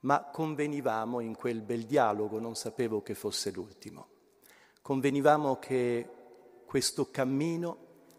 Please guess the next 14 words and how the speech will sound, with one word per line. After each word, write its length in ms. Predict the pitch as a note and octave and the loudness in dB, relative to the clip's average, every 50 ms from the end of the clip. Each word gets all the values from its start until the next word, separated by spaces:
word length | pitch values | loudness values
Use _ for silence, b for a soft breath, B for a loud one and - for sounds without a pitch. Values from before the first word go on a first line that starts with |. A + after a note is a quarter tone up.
| - - _ | -20 -18 _
verso 420 | A2 B2+ C3 B2 - - - B2 | 0 2 2 2 0 -4 -6 -4
la 100 | A2+ A2+ | -4 -4
morte 640 | A2+ G#2+ G2+ F#2+ F2+ - - - - - G2+ E2 - - _ _ b b b b b b b b | -4 -4 -4 -6 -6 -8 -10 -14 -16 -18 -20 -20 -20 -20 _ _ b b b b b b b b
era 320 | _ C3 B2+ C3+ C3 B2 - - | _ 0 0 2 0 -2 -4 -4
il 140 | C3 A2+ - | -8 -8 -4
cammino 1400 | - A#2+ A2+ A2 A2+ A#2 A#2 A#2 A#2 A#2 A2+ A2+ A2+ A2+ - - - - - - - - - - - - - _ | -2 -2 0 0 0 0 -2 -2 0 0 -2 -2 -4 -6 -10 -18 -20 -20 -20 -20 -20 -20 -20 -20 -20 -20 -10 _
nell'incontro 1160 | A#2+ B2+ C3+ C3 C3 B2 B2 B2 A#2 - C3+ B2+ B2+ B2+ A#2+ - - - B2+ A#2+ A#2+ - - - | 0 0 0 2 2 0 0 0 -2 -2 -2 -2 -2 -2 -4 -6 -4 -2 -2 -2 -2 -4 -8 -12
di 160 | A2+ A2+ - | -12 -12 -12
quel 300 | - - - C3 B2+ A#2+ | -10 -2 0 0 0 0
Signore 680 | - - - A2+ G#2 G2 F#2 F2+ F2 E2+ - G#2 - - - - - - _ _ b b b b b b b b b _ | -2 -4 -4 -6 -8 -8 -10 -10 -12 -12 -14 -14 -16 -18 -20 -20 -20 -20 _ _ b b b b b b b b b _
che 100 | - B2 | -4 -2
lui 240 | A#2 B2 B2+ B2+ A#2+ | -2 0 2 4 4
aveva 360 | A2+ G#2 A2+ A2 G#2+ A2 G#2 | 4 4 4 2 2 2 0
amato, 640 | G#2+ G#2+ A2+ A#2 B2 B2+ B2+ C3 - - D3+ D3 - | 2 2 2 2 2 0 -2 -4 -6 -8 -8 -8 -8